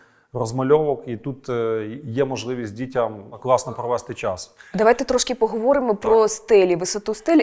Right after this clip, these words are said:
Speaker 2: і що вона дозволяє тут робити.
Speaker 1: Власне, ця висота с-, стель, вона забезпечує наявність тут достатньої, достатньої кількості кисню.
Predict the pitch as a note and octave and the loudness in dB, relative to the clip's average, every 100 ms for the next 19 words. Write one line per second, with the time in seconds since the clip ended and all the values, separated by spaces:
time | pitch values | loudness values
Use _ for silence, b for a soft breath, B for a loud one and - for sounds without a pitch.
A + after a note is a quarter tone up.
0 | - G#3+ G#3 G3 B - - C#4 C4+ G#3 | 2 -2 -2 -4 B -4 2 4 4 2
1 | G#3 G3+ G#3+ G#3 G3 E3+ E3+ A2+ F2+ - | 2 2 2 2 0 -6 -8 -8 -12 -18
2 | _ C3 A2+ A#2+ D#3+ D#3+ D3+ E3 D#3 C#3+ | _ -14 -8 4 4 4 -2 -2 -2 -4
3 | - D#3 D3 - - - G#2 - D#3+ D3+ | 2 4 4 -2 -4 -6 -6 2 4 4
4 | C#3 C#3+ B2+ B2 - D3 C#3 C3+ B2+ A#2+ | 0 -2 -4 -6 0 2 2 -4 -6 -4
5 | A2 G#2+ A2 B2 C#3+ C#3 B2 C3+ A#2 - | -4 -4 -6 0 0 0 -4 -8 -10 4
6 | C#3 - B2 A#2+ A#2+ A#2+ A#2 C#3 C3+ C3 | 4 4 -6 -10 -8 -8 0 0 0 -6
7 | C#3 B2+ B2+ - C#3+ G#3 G#3+ E3 C#3+ | -8 -8 -8 -8 -2 -2 -2 -6 -8